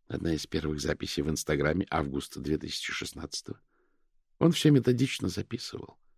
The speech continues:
И даже сделал наброски, которые покажет архитекторам. С пятью миллионами мечты Габриэль осуществятся. И она поймет, что все это ради нее. Однажды эта история превратится в забавный анекдот,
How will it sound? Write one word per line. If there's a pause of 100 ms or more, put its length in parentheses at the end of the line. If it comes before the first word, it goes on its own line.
(440)
И
даже
сделал
наброски,
которые
покажет
архитекторам. (600)
С
пятью
миллионами
мечты
Габриэль
осуществятся. (380)
И
она
поймет,
что
все
это
ради
нее. (560)
Однажды
эта
история
превратится
в
забавный
анекдот,